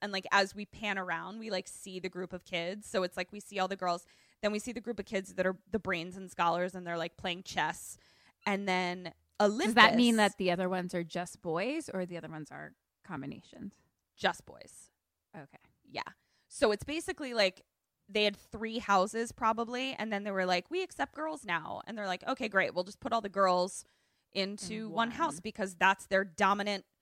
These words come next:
Speaker 1: character trait, is that they are of the female
Speaker 2: Right, right, right.
Speaker 1: persuasion.
Speaker 2: No other
Speaker 1: That's
Speaker 2: differentiation between them, for
Speaker 1: no other
Speaker 2: sure.
Speaker 1: differentiation at all. So, uh, Xenophon is for brains and scholars. Then we pan over to Olympus,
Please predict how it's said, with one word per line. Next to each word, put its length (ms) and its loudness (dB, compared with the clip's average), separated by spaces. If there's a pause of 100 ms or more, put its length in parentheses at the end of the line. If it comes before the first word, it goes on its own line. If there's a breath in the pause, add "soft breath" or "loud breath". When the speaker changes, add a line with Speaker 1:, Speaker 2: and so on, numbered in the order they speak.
(360)
Speaker 1:
character 480 4
trait, 440 -10
is 180 -2
that 220 0
they 160 4
are 300 4 (140)
of 320 6
the 100 -2
female 840 -4 (320)
Speaker 2:
Right, 100 -14
right, 340 -12
right. 80 -8
Speaker 1:
persuasion. 800 -2
Speaker 2:
No 140 -2
other 180 2
Speaker 1:
That's 120 6
Speaker 2:
differentiation 840 -8
between 340 -16
them, 300 -14 (120)
for 60 -16
Speaker 1:
no 240 2
other 200 0
Speaker 2:
sure. 100 2
Speaker 1:
differentiation 800 -2
at 100 -6
all. 240 -6 (560)
So, 720 8 (160)
uh, 640 4
Xenophon 520 0
is 120 -4
for 140 -4
brains 340 -4
and 100 -10
scholars. 440 2
Then 180 -2
we 140 -2
pan 240 -2
over 180 0
to 240 -8
Olympus, 960 -2